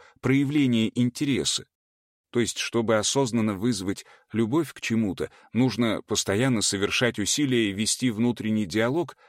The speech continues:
это понятно. А если, например, растишь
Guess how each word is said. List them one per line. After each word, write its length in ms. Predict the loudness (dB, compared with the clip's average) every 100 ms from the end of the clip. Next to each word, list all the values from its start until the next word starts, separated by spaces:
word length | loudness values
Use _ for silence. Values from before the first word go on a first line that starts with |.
| _ -8
это 200 | -8 -4
понятно. 640 | -2 0 0 -2 -10 -16 _ _ _ _
А 120 | -10 -2
если, 320 | -2 0 -2
например, 480 | -2 -2 0 -2 -4 _ _ _ _
растишь 640 | -4 -2 -2 -2 -2 -2